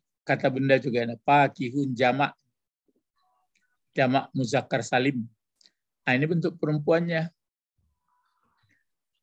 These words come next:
Eh, pakihatun, pakihatani, pakihatun. Nah, jamak, jamak muannas dia. Tapi dia diletakkan di belakang. Biasanya subjek itu kan di muka.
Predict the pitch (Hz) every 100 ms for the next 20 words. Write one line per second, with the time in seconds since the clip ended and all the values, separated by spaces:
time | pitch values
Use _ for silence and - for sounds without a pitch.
0 | _ 127 120 117 110 156 139 135 - 131
1 | 123 - 165 151 135 123 - 120 120 -
2 | 143 156 165 147 135 127 - 120 117 135
3 | 139 143 143 143 143 143 143 - 135 120
4 | 110 113 117 - - 135 _ - 123 123
5 | 131 139 143 127 - 117 _ _ _ _
6 | _ _ - 120 - 175 180 - 123 135
7 | 151 143 139 135 - - 139 135 117 139
8 | 135 - 143 123 123 113 127 147 165 -
9 | 117 113 135 - - - 175 147 131 123
10 | - 143